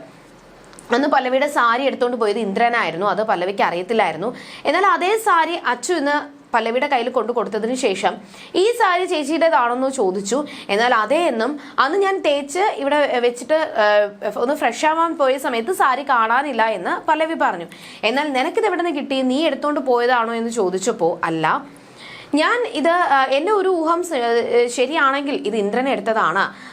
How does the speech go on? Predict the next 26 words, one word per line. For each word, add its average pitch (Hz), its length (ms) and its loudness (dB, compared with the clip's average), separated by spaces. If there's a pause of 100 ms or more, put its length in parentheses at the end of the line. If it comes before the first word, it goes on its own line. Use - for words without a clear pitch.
ആ, 180 220 4
അന്ന് 196 580 0
ഋതുവിൻ്റെ 226 540 0
റൂമിൽ 208 340 2 (100)
നടന്ന 185 240 -4
പ്രശ്നങ്ങൾ, 208 580 -2
ആ, 185 680 -2
പ്രശ്നമുണ്ടായ 220 760 -2
സമയത്ത് 220 600 -2
ഋതു 220 120 -2
ഈ 269 120 -4
സാരി 214 280 0
എടുത്ത് 214 160 -4
വലിച്ചെറിഞ്ഞതാണ്. 196 680 -2 (420)
അപ്പോൾ - 120 2
ആ 392 220 2
റൂമിലോ-, 427 500 0
ഏ, 285 360 2
റൂമിലോട്ട് 302 460 0
ഈ 349 80 2
സാരി 311 280 2
പോകണമെങ്കിൽ 247 580 0
അത് 240 120 2
ഇന്ദ്രൻ 247 440 -2
തന്നെ 233 160 0
എടുത്തതാണെന്നും, 202 880 0